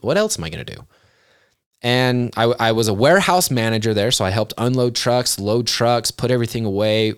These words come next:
Uh, when people would get feed or supplies, I would help load 'em, run the skid steers. And so it was fun. I got to drive forklifts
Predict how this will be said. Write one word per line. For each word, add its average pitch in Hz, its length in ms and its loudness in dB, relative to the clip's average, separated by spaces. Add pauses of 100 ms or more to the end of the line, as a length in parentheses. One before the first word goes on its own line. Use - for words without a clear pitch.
(120)
Uh, 90 300 -2
when 92 200 -6
people 101 240 -4
would 95 120 -4
get 90 160 -6
feed 135 460 -2
or 92 100 -4
supplies, 120 720 0
I 92 60 -2
would 90 100 -4
help 95 180 -6
load 107 300 0
'em, 104 180 -2
run 92 180 -2
the 87 60 -4
skid 123 340 -2
steers. 110 440 -2 (420)
And 123 100 0
so 151 120 4
it - 20 6
was 151 140 2
fun. 190 220 0
I 98 40 -2
got 98 160 0
to 98 80 -6
drive 95 220 0
forklifts - 800 -4